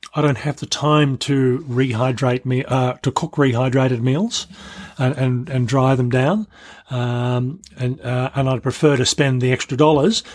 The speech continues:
and save the time. Um, <sighs> one of the other new pieces of equipment that I used on this, uh,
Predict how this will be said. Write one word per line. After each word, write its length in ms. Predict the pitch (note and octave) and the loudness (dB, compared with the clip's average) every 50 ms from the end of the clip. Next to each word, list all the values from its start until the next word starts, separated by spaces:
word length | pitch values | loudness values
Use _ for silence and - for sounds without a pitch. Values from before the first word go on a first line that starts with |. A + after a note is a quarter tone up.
| - - | -12 -6
and 120 | - C3+ B2 | -2 0 0
save 320 | - - D3+ C3 A#2+ A2 | 2 2 2 2 0 -2
the 80 | A2+ A#2 | -6 -8
time. 460 | - - B2 A#2 A#2 A2+ A2+ B2 B2+ _ _ _ _ _ _ _ _ _ _ _ _ _ _ _ _ _ _ _ _ _ _ _ _ _ _ _ _ _ _ _ _ _ _ _ _ _ - - - - _ _ _ _ _ _ _ - - - - - - - _ _ _ _ _ _ _ _ _ _ _ | -8 -6 -6 -6 -6 -8 -12 -16 -20 _ _ _ _ _ _ _ _ _ _ _ _ _ _ _ _ _ _ _ _ _ _ _ _ _ _ _ _ _ _ _ _ _ _ _ _ _ -20 -20 -20 -20 _ _ _ _ _ _ _ -20 -20 -20 -20 -20 -20 -20 _ _ _ _ _ _ _ _ _ _ _
Um, 500 | F3+ F#3+ F#3+ G3 G3 G3+ G#3 G#3 - - _ _ _ _ _ _ _ _ _ _ _ _ _ _ _ _ _ _ _ _ _ _ _ _ _ _ _ _ _ _ _ _ _ _ _ _ _ _ - | 0 2 4 4 4 4 2 0 -2 -10 _ _ _ _ _ _ _ _ _ _ _ _ _ _ _ _ _ _ _ _ _ _ _ _ _ _ _ _ _ _ _ _ _ _ _ _ _ _ -10
<sighs> 60 | - - F3+ - - - | -10 -8 -8 -8 -12 -14
one 420 | A3+ - - - G3 F#3+ A3+ B3 C4 | -18 -20 -16 -8 -2 2 2 4 4
of 60 | B3 | 4
the 120 | G#3+ F3+ | 4 4
other 140 | F#3 F#3 G3+ | 4 4 2
new 220 | F3 D#3 E3 F3+ | 0 0 0 0
pieces 380 | F3 - E3+ D#3+ - - D#3+ D3 | -2 -2 -4 -2 -2 -2 -4 -4
of 60 | C#3 | -6
equipment 460 | B2+ - - - D#3+ - D#3 C#3+ C3+ | -6 -6 -10 -12 -10 -8 -8 -6 -4
that 100 | - D3 | -2 0
I 100 | C#3+ C#3 | 2 2
used 340 | C#3 C3+ C#3 D3 C#3+ B2+ - | 2 2 4 2 2 2 2
on 100 | D3 C3+ | 0 0
this, 340 | C3 C3 A#2 - - - - | 0 -2 -2 -2 -2 -2 0
uh, 200 | C#3 C3 C3 | 0 -2 -4